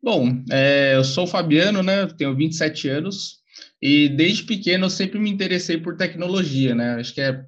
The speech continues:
quando videogame, né? Sempre gostei de jogar vários joguinhos.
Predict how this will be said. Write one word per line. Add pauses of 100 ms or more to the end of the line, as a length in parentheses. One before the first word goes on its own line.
quando
videogame,
né?
Sempre
gostei
de
jogar
vários
joguinhos.